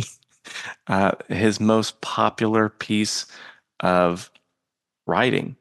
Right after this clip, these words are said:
and really taking on a life of its own to the point where, uh, it, uh, eventually began to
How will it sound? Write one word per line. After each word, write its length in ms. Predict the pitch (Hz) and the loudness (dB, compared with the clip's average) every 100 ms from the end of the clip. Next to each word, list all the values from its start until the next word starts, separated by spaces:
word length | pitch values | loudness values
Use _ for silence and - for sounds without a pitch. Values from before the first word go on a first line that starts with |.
| _ _ _ _ _ _ _ _ _ _ _ _ | _ _ _ _ _ _ _ _ _ _ _ _
and 100 | 95 | 0
really 160 | 117 107 | 2 2
taking 340 | - 101 95 | 0 -2 0
on 160 | 87 85 | 0 0
a 80 | 87 | 0
life 300 | 85 90 - | 0 -2 -4
of 80 | - | -8
its 140 | - | -2
own 240 | 113 117 90 | 2 2 2
to 40 | |
the 80 | - | -4
point 280 | - - - | -2 -2 0
where, 280 | 90 85 - - - - - | 2 2 -2 -14 -20 -14 -4
uh, 200 | 85 87 - | -2 0 0
it, 240 | 90 - _ _ _ _ _ _ | -2 -2 _ _ _ _ _ _
uh, 260 | - - - | -6 -4 -2
eventually 420 | 85 104 117 92 | 0 2 2 0
began 400 | 85 98 92 90 | -2 0 2 2
to 420 | 85 95 95 92 | 0 -2 -2 -2